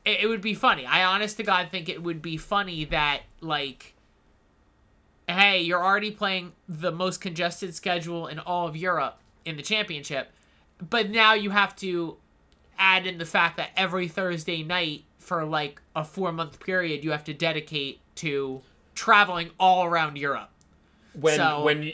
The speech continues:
Speaker 2: when Manchester United get knocked out of the Champions League next year, when they get third in the group stage and they're in the Europa League and they get drawn against West Ham, West Ham are gonna go to Old Trafford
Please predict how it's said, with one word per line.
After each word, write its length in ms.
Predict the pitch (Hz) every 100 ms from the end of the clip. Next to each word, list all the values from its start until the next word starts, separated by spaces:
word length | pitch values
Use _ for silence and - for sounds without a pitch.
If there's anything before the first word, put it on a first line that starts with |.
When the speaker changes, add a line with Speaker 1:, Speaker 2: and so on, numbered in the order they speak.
| 147 135
Speaker 2:
when 180 | 151 147
Manchester 440 | 143 147 143 160
United 260 | 175 175 156
get 140 | 139 131
knocked 260 | 127 123
out 120 | 151
of 60 | 139
the 60 | 131
Champions 480 | 156 160 139 95
League 220 | 107 101 110
next 280 | 104 - 107
year, 380 | 101 98 95 -
when 120 | 120 113
they 80 |
get 180 | 113 117
third 220 | 151 139 117
in 80 |
the 60 | 107
group 260 | 110 131 -
stage 260 | 110 104
and 100 | 110
they're 120 | 107 120
in 60 |
the 60 | 120
Europa 240 | 135 143
League 80 | 117
and 80 | 107
they 40 | 117
get 160 | 117
drawn 200 | 123 131
against 240 | 131 123 120
West 280 | 151 156 -
Ham, 260 | 101 101 - -
West 240 | - 127 -
Ham 160 | 151
are 40 | 139
gonna 120 | 120
go 180 | - 143
to 60 | 165
Old 200 | 185 175
Trafford 640 | 190 214 196 113 104 104